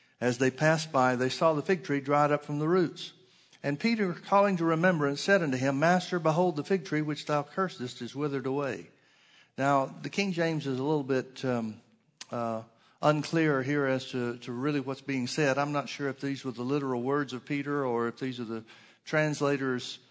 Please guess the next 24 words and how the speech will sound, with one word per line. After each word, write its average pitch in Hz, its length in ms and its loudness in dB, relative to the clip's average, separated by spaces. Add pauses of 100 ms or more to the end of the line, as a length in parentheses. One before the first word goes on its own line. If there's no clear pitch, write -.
(360)
um, 110 540 -2
interpretation 156 800 -2
of 131 120 -6
what 147 220 -4
Peter 131 260 -2
said. 139 420 -2 (540)
But 151 220 4 (640)
you 190 200 -2
could 180 100 -2
well 165 240 4
understand 160 560 2
that 135 120 -2
Peter 156 340 2
is, 135 320 -2
is 127 320 -2
implying, 139 640 2
at 123 100 -4
least, 139 340 0
if 123 80 -6
he 135 100 -4
never 135 300 0
really 139 280 -2
verbalized 123 580 0
it, 131 120 0